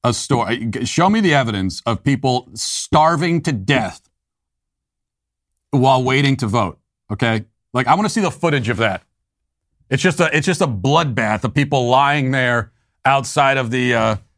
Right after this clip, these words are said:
elementary school gymnasium, right, waiting to vote, and they're just lying there. Their rib cages are showing. They've starved to death in the span of, uh, of ninety-seven minutes. Anyway,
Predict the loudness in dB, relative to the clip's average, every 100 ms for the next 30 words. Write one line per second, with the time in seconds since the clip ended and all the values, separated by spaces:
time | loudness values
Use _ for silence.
0 | -2 2 2 0 0 -2 0 -2 0 0
1 | 0 0 0 0 0 0 -4 _ _ 0
2 | 0 0 0 0 0 0 -2 0 0 -2
3 | -2 -2 -2 -4 -4 0 2 2 0 0
4 | 0 0 0 -2 -4 _ -2 0 0 -2
5 | -2 0 -2 -4 -2 0 2 0 -2 -4
6 | -4 0 0 0 -4 0 0 0 _ -20
7 | -20 _ _ _ _ _ -4 -2 -2 -2
8 | 0 2 2 0 0 0 0 0 0 0
9 | -2 -2 -2 -2 -2 -4 -6 -12 _ _
10 | _ _ _ _ _ _ _ _ _ _
11 | _ _ _ -20 -18 -4 -2 0 -4